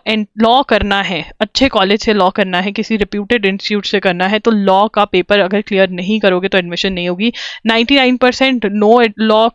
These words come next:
college में कोई लॉ एंट्रेंस क्रैक नहीं किया तो कोई फायदा नहीं होने वाला है। अगर यहाँ पर सेवेंटी to एटी परसेंट ले आते हो, ठीक है, और लॉ एंट्रेंस क्लियर कर जाते हो तो ये ज़्यादा फायदा रहेगा। But अगर आपके पेरेंट्स कह रहे हैं नहीं भाई ट्वेल्थ में तो हमको चाहिए नंबर,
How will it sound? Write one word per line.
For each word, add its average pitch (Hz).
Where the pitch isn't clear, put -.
college 214
में 220
कोई 220
लॉ 214
एंट्रेंस 208
क्रैक 202
नहीं 214
किया 214
तो 220
कोई 196
फायदा 185
नहीं 180
होने 196
वाला 175
है। 214
अगर 269
यहाँ 262
पर 277
सेवेंटी 233
to 247
एटी 208
परसेंट 220
ले 196
आते 190
हो, 196
ठीक 233
है, 254
और 233
लॉ 214
एंट्रेंस 220
क्लियर 202
कर 185
जाते 185
हो 285
तो 294
ये 220
ज़्यादा 185
फायदा 170
रहेगा। 160
But 226
अगर 226
आपके 202
पेरेंट्स 196
कह 190
रहे 190
हैं 202
नहीं 190
भाई 196
ट्वेल्थ 190
में 196
तो 196
हमको 190
चाहिए 190
नंबर, 190